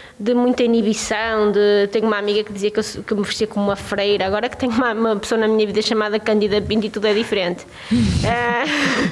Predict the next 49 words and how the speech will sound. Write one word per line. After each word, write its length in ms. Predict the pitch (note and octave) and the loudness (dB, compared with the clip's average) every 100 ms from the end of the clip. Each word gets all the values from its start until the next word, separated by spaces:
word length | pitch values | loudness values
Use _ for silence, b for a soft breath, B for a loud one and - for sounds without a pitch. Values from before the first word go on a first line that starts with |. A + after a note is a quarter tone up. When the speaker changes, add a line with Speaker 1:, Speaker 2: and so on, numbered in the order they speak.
| A3 | -2
Speaker 1:
<laughs> 640 | - - - - - - - | -4 -8 -10 -10 -10 -10 -2
mas 180 | C4+ | 0
era 220 | C#4 D4 D4 | 0 0 -2
assim 180 | C#4+ | -2
muito 300 | C#4+ C#4+ C#4+ B3 | -2 0 0 -2
porque, 440 | - - B3 C4+ B3 B3 | -4 -10 -2 0 2 0
porque 160 | A3+ C4+ | 0 -2
eu 60 | B3+ | -2
quero 180 | C4 | -2
que 80 | C4 | -2
as 40 | C4+ | -2
pessoas 140 | C4 | 0
ouçam, 260 | C4 C4 - | 0 -2 -2
que, 140 | B3+ | -4
porque 240 | - - | -6 -4
eu 60 | B3+ | -2
quero 180 | B3+ B3 | -2 -4
que 160 | - | 0
ouçam 240 | B3 - A#3+ | 0 0 -2
o 20 | |
que 80 | A#3+ | 0
eu 60 | |
vou 160 | A3+ A#3+ | 2 2
dizer 560 | A3+ G#3 A#3 C4 A#3+ A3+ | 2 2 2 2 2 2
e 60 | |
não 120 | G#3+ | 2
quero 280 | G#3+ A#3 A3+ | 2 0 -2
que, 180 | A3+ A3 B B B G3+ | -2 -4 B B B -4
que 140 | G#3 | 0
me 100 | A#3+ | 2
julguem 480 | A3+ A3+ C4+ A#3+ B3 | 2 2 4 4 2
pela 140 | A#3 A#3 | 2 2
minha 180 | A3+ | 0
aparência 640 | A3+ A3+ A3 B3+ B3+ B3 A3 | 0 -2 2 2 2 2 -2
ou 40 | |
que, 180 | - G#3 | 0 -2
a-, 260 | A3 G#3+ F#3 | -2 -2 -4
ou 80 | |
que 160 | D#3+ - | -4 -4
achem 340 | A3 - A3+ A3 | -4 -4 -2 0
que 120 | G#3+ | 2
eu 320 | G#3+ G#3+ G#3 B B B A3+ | 2 2 0 B B B -2
atingi 460 | A#3 A#3 A3 A#3 A3+ | 0 2 2 2 0
determinado 1200 | A3+ A3 G#3+ G#3+ G3+ G#3+ G3+ G3+ F#3 E3+ A2+ A#2 - - | -2 0 0 0 0 2 4 2 0 -4 -6 -8 -12 -8
cargo, 500 | G#3 A#3 B3 A#3 G3+ | -4 -2 -2 -2 -4
ou 80 | F#3 | -2
porque, 340 | A#3 A3 - - | -2 -2 -6 -4
por, 220 | A3 A3 | 2 4
eh, 760 | G#3+ G3+ G3 F#3+ F#3+ F3+ F3 | 4 4 4 2 0 0 -2